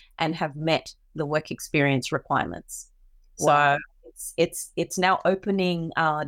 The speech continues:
Speaker 1: doors to, to others as well, which I was very excited to talk to them about.
Speaker 2: Wow. And where can people find you? Um, ca-, if you could leave your email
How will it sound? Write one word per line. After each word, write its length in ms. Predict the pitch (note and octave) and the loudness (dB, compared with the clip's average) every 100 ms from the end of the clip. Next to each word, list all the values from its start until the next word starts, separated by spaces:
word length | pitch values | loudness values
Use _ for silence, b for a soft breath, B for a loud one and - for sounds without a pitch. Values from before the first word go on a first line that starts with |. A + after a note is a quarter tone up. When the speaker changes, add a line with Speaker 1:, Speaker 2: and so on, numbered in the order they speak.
| C#3 | 0
Speaker 1:
doors 520 | F3+ F#3+ F3+ D#3 - | 4 6 4 2 -6
to, 340 | - D#3+ D3 D3 | -2 0 0 -2
to 160 | - - | -2 0
others 380 | D#3+ - C#3+ - | 0 -4 -10 -10
as 140 | C#3+ | -6
well, 220 | D3+ C#3+ | -2 -2
which 180 | D3+ - | -2 -2
I 60 | D#3+ | -2
was 140 | C#3+ | -2
very 340 | D3 D#3 D#3 | 2 4 4
excited 540 | D#3 - - D3+ C#3+ C3 | 2 -4 0 0 -2 -6
to 100 | C3+ | -8
talk 240 | - C#3+ | -6 -6
to 100 | - | -8
them 160 | - C#3+ | -10 -8
about. 360 | C#3 C#3+ C3 - _ _ _ - | -8 -8 -8 -10 _ _ _ -6
Speaker 2:
Wow. 540 | D#3 C#3 - D#2+ G#2+ - _ - | 0 2 0 -2 -8 -12 _ 0
And 300 | G3+ G#3+ G#3 - | 2 2 0 -6
where 360 | F3 G3+ D4+ | 0 4 6
can 240 | F4+ F4 C4 | 4 2 0
people 320 | B3+ A3 A3 | -2 0 0
find 400 | - F#3+ F3+ E3+ | 2 2 2 -2
you? 400 | D#3 D3+ E3+ G#3 - | -2 -2 -2 -4 -2
Um, 500 | D#3+ D3+ D#3+ D#3 D#3 _ _ | 0 2 0 -4 -8 _ _
ca-, 160 | - - | -4 2
if 180 | A3 A3+ | 2 0
you 80 | |
could 160 | G#3 F#3+ | 0 0
leave 340 | F3+ F#3+ G3 | 2 0 -2
your 500 | F3+ E3 D#3 D#3 D3+ - _ _ _ - | 0 0 2 0 -2 -6 _ _ _ -2
email 680 | B3+ A#3 D#3 D#3 G3 A#3+ | 2 4 6 4 4 2